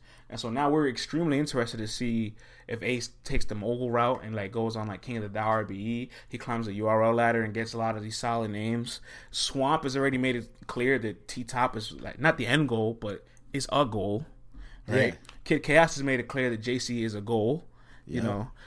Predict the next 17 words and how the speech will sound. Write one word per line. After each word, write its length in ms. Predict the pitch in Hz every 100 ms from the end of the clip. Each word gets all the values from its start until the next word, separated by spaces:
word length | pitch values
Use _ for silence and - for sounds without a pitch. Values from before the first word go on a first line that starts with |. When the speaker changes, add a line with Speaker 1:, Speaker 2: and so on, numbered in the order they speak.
| -
Speaker 1:
uh, 240 | - 107 95
True 260 | - 165
Fall 220 | 175 143 135
has 80 |
made 200 | 135 135
it 60 | 110
clear 280 | - 147 143
that 200 | 120 -
I 180 | - 107
wanna 260 | 123 127 123
put 200 | 120 120
the 100 | 117
Midwest 380 | 117 123 127 120
back 220 | 113 117
on 80 | 127
my 120 | 131
back. 460 | 123 147 135 -